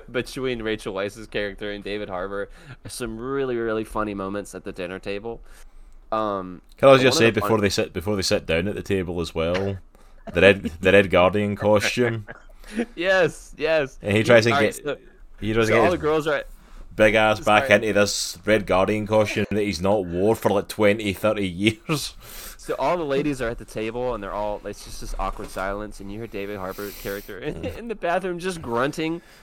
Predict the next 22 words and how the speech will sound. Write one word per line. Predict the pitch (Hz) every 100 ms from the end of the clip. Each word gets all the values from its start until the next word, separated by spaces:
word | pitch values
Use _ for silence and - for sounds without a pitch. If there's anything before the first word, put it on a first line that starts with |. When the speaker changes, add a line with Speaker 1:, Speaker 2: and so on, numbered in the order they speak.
| -
Speaker 1:
<laughs> | 143 - - - - - - _ - - _ _ - 262
And | 233
then | 247
it | 233
cuts | - 208 -
to | 170 165
him | 170 170 165
from | - 147 143
the |
back, | 123 110 113 135 -
like, | 120 113
his, | 127 110 -
he's | 117
trying | - 143 139
to |
get | 123 123 -
the | 113 104 92 _ _ -
costume | - 113 - 123
over | 117 117 117
his | 104
love | 101 104 110
handles. | 123 123 127 123 -